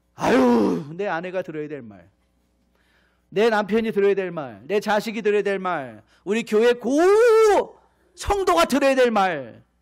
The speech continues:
이런 말이 좋은 설교예요, 대부분의 경우에는. 그런데 오늘 바울이 선언합니다. 바울이 뭐라고 선언하는가 하면 "The very object of worship is God, God alone."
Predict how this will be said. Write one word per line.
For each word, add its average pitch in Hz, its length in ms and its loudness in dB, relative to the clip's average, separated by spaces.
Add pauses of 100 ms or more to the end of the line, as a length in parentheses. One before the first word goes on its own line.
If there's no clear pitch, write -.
(920)
이런 359 160 4 (240)
말이 403 300 6
좋은 339 320 4
설교예요, 208 720 0
대부분의 254 580 2
경우에는. 127 580 -8 (340)
그런데 214 240 -2
오늘 214 200 -2
바울이 180 600 -6 (760)
선언합니다. 147 800 -10
바울이 190 260 -6
뭐라고 170 320 -4
선언하는가 151 580 -12
하면 120 440 -14 (360)
"The 131 140 -14
very 190 340 -6 (100)
object 147 680 -10 (120)
of 120 240 -16
worship 143 540 -14 (200)
is 127 260 -20
God, 156 480 -12 (760)
God 120 240 -20
alone." 101 380 -20